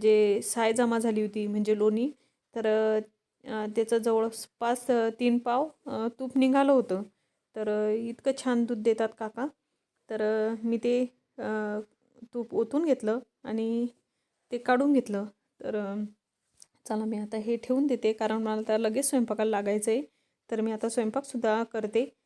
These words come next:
तर हे बघा, एवढं तूप, अर्धा डबा तूप, अ, निघालं होतं, ते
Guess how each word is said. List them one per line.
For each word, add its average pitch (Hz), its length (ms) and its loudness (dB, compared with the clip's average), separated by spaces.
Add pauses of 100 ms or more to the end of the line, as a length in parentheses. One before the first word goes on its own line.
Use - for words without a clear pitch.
(200)
तर 226 80 -6
हे 220 100 0
बघा, 190 260 -2
एवढं 214 300 -2 (100)
तूप, 226 160 -8
अर्धा 220 340 0
डबा 220 260 4
तूप, 233 320 -8
अ, 220 220 0
निघालं 240 380 0
होतं, 254 200 0
ते 262 280 -2